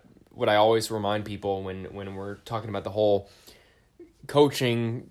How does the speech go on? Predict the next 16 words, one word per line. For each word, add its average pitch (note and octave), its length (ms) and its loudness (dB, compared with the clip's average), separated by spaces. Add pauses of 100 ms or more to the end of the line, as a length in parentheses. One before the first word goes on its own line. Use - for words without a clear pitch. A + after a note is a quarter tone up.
carousel A#2 640 2
argument G#2+ 480 0
and, F#2+ 160 -8
and F#2+ 160 -8
whether G#2+ 260 0
Mike A2+ 380 -6
White's A2+ 220 0
the A2 80 -6
right G#2 200 2
guy, G2+ 220 0
you G2 100 -6
know, F#2+ 120 -10
that, G2 240 -10
that G#2+ 140 -10
fun A2 200 -10
conversation. G#2 640 -10